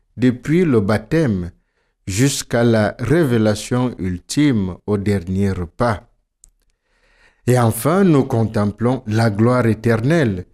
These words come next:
du Fils de Dieu depuis la résurrection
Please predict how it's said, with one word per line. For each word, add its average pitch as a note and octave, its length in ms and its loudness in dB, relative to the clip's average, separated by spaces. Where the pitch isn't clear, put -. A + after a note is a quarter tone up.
du G#2+ 180 0
Fils F#3+ 520 -2
de G2 160 0
Dieu G#2+ 500 -2
depuis C#3+ 400 2
la B2+ 200 2
résurrection A2 1040 0